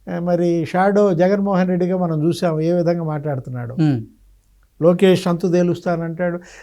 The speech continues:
Speaker 1: దేవాంశు, బ్రహ్మణి అసలు కుటుంబం మొత్తాన్ని లేపేస్తానంటున్నాడు.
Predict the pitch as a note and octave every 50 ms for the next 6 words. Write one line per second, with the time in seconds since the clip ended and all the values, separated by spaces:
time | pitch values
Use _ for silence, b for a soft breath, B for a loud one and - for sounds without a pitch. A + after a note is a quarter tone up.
0 | B B A2+ B2+ D3 F3+ G3 G3 G3 G3 G3+ F#3+ F#3+ - G3+ G3+ G3+ G3 E3 C3+
1 | C3+ D3 E3 F3+ F#3+ G3 G3 G3 F#3+ G3 G3 G3 F#3+ E3+ C#3+ D3 D#3 C#3 C#3+ F3+
2 | D#3+ F#3 G3 G3 G3 G3+ G3 F#3+ F#3 F3+ F#3 F#3 G3 F#3 F#3 F#3+ F3+ F3+ F#3 F#3
3 | F#3 F#3+ F3+ F3+ F3+ - F#3 F3 F3 F3 E3+ F3 F3 E3+ F3 E3+ E3+ E3 F3 F3